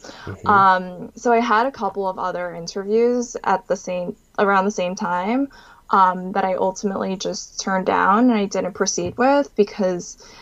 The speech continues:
Speaker 2: um, I liked the offer that I got.
Speaker 1: Mm-hmm.
Speaker 2: Um, I liked the people that I interviewed with. Um, I thought the job was interesting.
Speaker 1: Mm-hmm.
Speaker 2: Um, and I kind of like, I, like, I liked the industry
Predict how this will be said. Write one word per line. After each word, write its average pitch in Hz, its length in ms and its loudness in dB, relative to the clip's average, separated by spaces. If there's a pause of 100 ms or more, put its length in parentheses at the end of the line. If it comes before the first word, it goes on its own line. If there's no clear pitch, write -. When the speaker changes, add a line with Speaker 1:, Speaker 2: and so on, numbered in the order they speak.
(260)
Speaker 2:
um, 180 640 2 (680)
I 180 440 2 (440)
liked 208 240 2
the - 80 0
offer 202 320 -2
that 202 120 0
I 196 120 -2
got. 185 580 -2 (120)
Speaker 1:
Mm-hmm. 190 220 -2
Speaker 2:
Um, 180 320 -6 (100)
I 214 100 6
liked 208 200 4
the 220 80 0
people 190 540 0
that 185 360 -2 (380)
I 196 160 2
interviewed 185 500 -2
with. 175 640 -2
Um, 170 480 0
I 190 80 0
thought 185 180 0
the 202 60 4
job 190 260 2
was 185 140 -2
interesting. 175 960 -4 (220)
Speaker 1:
Mm-hmm. 104 280 -10
Speaker 2:
Um, 175 840 2
and 180 540 -4 (800)
I 208 80 6
kind 202 200 4
of 190 120 2
like, 180 220 2
I, 196 80 4
like, 185 240 4 (480)
I 202 100 2
liked 190 220 2
the 202 100 -2
industry 208 1040 4